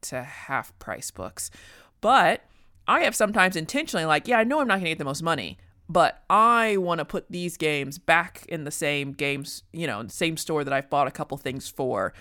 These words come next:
because I can, I can then see how these games, like, you know,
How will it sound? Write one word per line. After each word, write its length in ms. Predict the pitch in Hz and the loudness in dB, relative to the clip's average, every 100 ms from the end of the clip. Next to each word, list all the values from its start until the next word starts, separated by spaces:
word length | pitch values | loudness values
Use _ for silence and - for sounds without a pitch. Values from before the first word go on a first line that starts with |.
| - | -16
because 340 | - 165 151 - _ | -8 -2 -2 -4 _
I 540 | 175 185 185 180 165 147 | 0 2 2 2 2 -4
can, 280 | - 143 131 - | -6 -6 -6 0
I 140 | 165 180 | 2 2
can 140 | 170 | -2
then 160 | 147 135 | -4 -6
see 420 | - 190 165 139 | -8 -8 -6 -6
how 320 | - 135 135 | 0 0 0
these 300 | 139 143 139 | -2 -6 -4
games, 480 | 143 135 127 123 135 | -2 -2 -4 -6 -2
like, 280 | 127 104 - _ - | -2 -2 -14 _ -10
you 100 | 330 | -2
know, 280 | 196 143 | 0 0